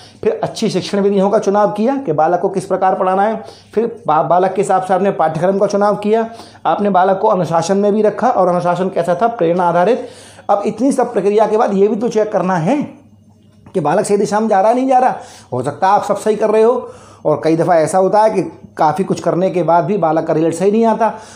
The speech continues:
तो अब किसी बालक का रिजल्ट सही नहीं आया तो ध्यान रखिएगा, प्राथमिक शिक्षा में अगर बालक फेल हुआ है तो एजुकेशन सिस्टम फेल हुआ है, ये और याद रखना, क्योंकि छोटा बालक है, उसकी जिम्मेदारी पूरी आप पे है।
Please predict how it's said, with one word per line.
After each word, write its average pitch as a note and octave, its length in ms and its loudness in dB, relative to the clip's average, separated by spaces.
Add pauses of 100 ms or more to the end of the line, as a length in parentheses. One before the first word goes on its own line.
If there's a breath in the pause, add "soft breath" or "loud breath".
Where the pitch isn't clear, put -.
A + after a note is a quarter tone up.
(140 loud breath)
तो F3+ 80 0
अब F3 80 -8
किसी A3 220 -2
बालक G#3 280 2
का G#3+ 80 2
रिजल्ट A3 240 2
सही A3+ 200 2
नहीं A#3 160 2
आया A3+ 280 2 (760 loud breath)
तो C#3 60 -2
ध्यान C#3+ 320 0
रखिएगा, G#3 400 2 (600 loud breath)
प्राथमिक D#3+ 380 0
शिक्षा F#3 320 -2
में A3+ 120 0
अगर A3+ 140 0
बालक E3+ 300 2
फेल F#3+ 220 0
हुआ F#3 180 2
है G#3+ 100 0
तो B3+ 140 0
एजुकेशन F#3+ 540 0
सिस्टम G3+ 360 -2
फेल F3 180 0
हुआ F#3 180 2
है, G#3 100 2
ये G3 80 2
और F#3 120 2
याद E3+ 200 2
रखना, F3+ 240 0 (500 soft breath)
क्योंकि E3+ 280 -2
छोटा F3+ 340 0
बालक G#3+ 340 2
है, - 160 0
उसकी - 280 -4
जिम्मेदारी G3+ 400 2
पूरी A#3+ 300 0
आप A3+ 220 2
पे A#3 60 2
है। G#3+ 220 0